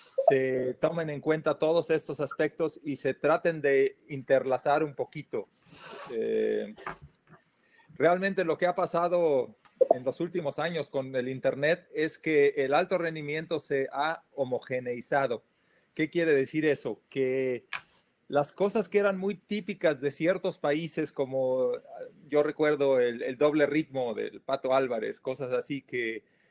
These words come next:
que de repente oías y que decías, "Guau, guau, este, eso no lo conocía". Eh, la, la realidad es que ya todos sabemos lo que todos hacemos.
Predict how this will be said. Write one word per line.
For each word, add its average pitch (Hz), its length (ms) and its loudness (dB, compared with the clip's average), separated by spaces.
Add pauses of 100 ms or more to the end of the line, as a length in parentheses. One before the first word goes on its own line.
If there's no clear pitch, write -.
que 131 100 -4
de 127 120 2
repente 147 440 2
oías 151 440 4
y 135 80 -8
que 131 80 -2
decías, 127 280 -4
"Guau, 143 360 0
guau, 139 400 0
este, 117 720 -8
eso 139 160 -2
no 143 120 2
lo 139 120 0
conocía". 127 640 0 (760)
Eh, 143 460 8 (200)
la, 165 260 -2
la 165 140 -2
realidad 185 420 -2
es 202 140 -2
que 185 360 -6 (260)
ya 170 180 0
todos 202 300 -6
sabemos 170 460 -2
lo 143 140 -2
que 147 100 -4
todos 151 360 0
hacemos. 120 480 -8